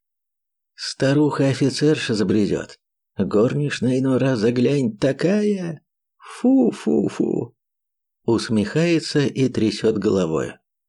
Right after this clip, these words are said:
Галантерейное, чёрт возьми, обхождение.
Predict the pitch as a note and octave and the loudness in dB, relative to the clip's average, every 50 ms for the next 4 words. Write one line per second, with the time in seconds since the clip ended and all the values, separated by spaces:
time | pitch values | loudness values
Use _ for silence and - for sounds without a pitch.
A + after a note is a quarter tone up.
0 | _ _ _ _ _ _ _ _ _ _ _ _ _ - B2+ A#2 G#2+ A#2+ B2+ B2 | _ _ _ _ _ _ _ _ _ _ _ _ _ -4 -2 0 2 2 4 4
1 | A#2+ A2+ A2 G#2 G#2 - - G2+ F#2+ B2 D3+ - - F2 D#2+ C3 B2 A#2 G#2 G2+ | 4 4 2 0 0 0 0 0 2 0 0 0 -2 -2 0 0 2 0 0 0
2 | - - D3 D3 C#3+ - - G#2+ G#2 G2+ E2+ F#2 A2 B2 A#2+ - - - _ - | 0 0 0 0 0 0 0 2 2 2 2 0 0 0 0 -2 -4 -8 _ -6
3 | A2 A2+ G#2+ - G#2+ G2+ G2+ - - F2+ G2 G#2 G2+ F2 - - - | -6 -4 -2 -2 -2 -2 -2 -2 -2 0 0 0 0 -2 -6 -8 -14